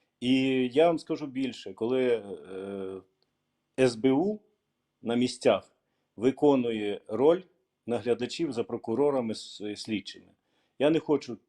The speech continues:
е, сказати, що всі С Б Ушники чи там правоохоронці. Є і Альфа, яку треба, висока повага і велика повага до них. Є і інші, е,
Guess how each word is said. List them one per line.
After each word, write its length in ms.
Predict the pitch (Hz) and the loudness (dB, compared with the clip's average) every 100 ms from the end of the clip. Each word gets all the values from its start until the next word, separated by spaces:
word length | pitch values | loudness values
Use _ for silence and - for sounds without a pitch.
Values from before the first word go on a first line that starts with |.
| - | -10
е, 260 | 104 107 104 | -4 -4 -4
сказати, 480 | - 113 120 - 107 | -8 -2 -2 -2 -10
що 220 | - 107 | -10 -10
всі 340 | 104 139 156 - - | -4 -4 -4 -6 -12
С 120 | 117 | -4
Б 100 | 123 | 0
Ушники 500 | 139 139 139 139 139 - | 0 0 0 0 -2 -4
чи 140 | - | -4
там 300 | 123 120 117 | 0 0 0
правоохоронці. 840 | 95 120 123 117 123 117 117 - 101 _ _ _ _ - | -4 0 0 2 2 2 2 -6 -14 _ _ _ _ 0
Є 320 | 117 135 120 117 | 6 8 6 4
і 80 | |
Альфа, 380 | 127 156 156 143 | 4 4 4 -6
яку 300 | 131 117 127 | -6 -8 -10
треба, 380 | 127 120 113 107 104 | -4 -2 -2 -6 -8
висока 420 | 110 113 139 117 | -12 -6 -4 -4
повага 440 | - 117 110 101 104 | -4 -2 -2 -2 -8
і 100 | 107 | -10
велика 360 | 110 113 110 | -16 -16 -18
повага 380 | 107 107 101 104 | -16 -12 -10 -10
до 140 | 104 | -12
них. 260 | 107 104 - | -12 -14 -16
Є 260 | 104 131 151 | -8 -2 0
і 220 | - 123 | 0 2
інші, 360 | 151 160 147 139 | 2 2 -2 -2
е, 340 | 85 76 92 | -2 -8 -16